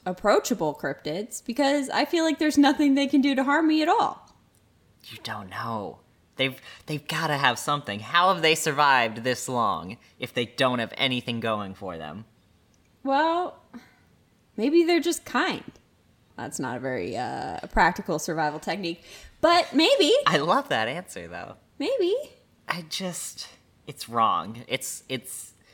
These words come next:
Speaker 2: it's deeply wrong. In, like, the small animal part of my brain, it's just screaming no every time I look at them.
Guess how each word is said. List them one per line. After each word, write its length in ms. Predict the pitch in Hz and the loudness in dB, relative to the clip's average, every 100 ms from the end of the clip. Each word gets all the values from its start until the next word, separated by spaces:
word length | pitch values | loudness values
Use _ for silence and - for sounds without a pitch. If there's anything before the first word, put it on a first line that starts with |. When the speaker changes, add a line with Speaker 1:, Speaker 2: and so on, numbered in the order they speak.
| _ - _ | _ -20 _
Speaker 2:
it's 220 | 151 - | -8 -8
deeply 640 | 123 113 143 165 165 151 143 | -10 -8 -4 -4 -4 -4 -2
wrong. 680 | 127 117 107 104 98 131 185 _ _ _ _ - | 2 4 4 2 -2 -6 -8 _ _ _ _ -6
In, 180 | 147 143 | -4 -2
like, 220 | 143 135 | -2 -2
the 120 | 143 | -6
small 600 | - - 147 147 143 139 - | -4 0 6 6 6 4 0
animal 380 | 131 131 131 | -2 -2 -4
part 300 | 127 135 127 | -4 0 0
of 60 | 123 | 0
my 160 | 120 113 | -2 -2
brain, 500 | 117 117 110 107 98 | -2 -2 -2 -4 -4
it's 260 | 117 113 127 | -6 -6 -10
just 420 | 117 120 110 - | -4 -4 -4 -6
screaming 600 | - 110 110 104 101 104 | -8 -6 -6 -6 -6 -4
no 320 | 107 101 92 | -4 -2 -4
every 300 | 87 110 107 | -4 -4 -4
time 240 | 104 104 | -4 -6
I 80 | 98 | -6
look 220 | 92 92 | -8 -10
at 100 | 95 | -12
them. 280 | 85 85 113 | -10 -10 -10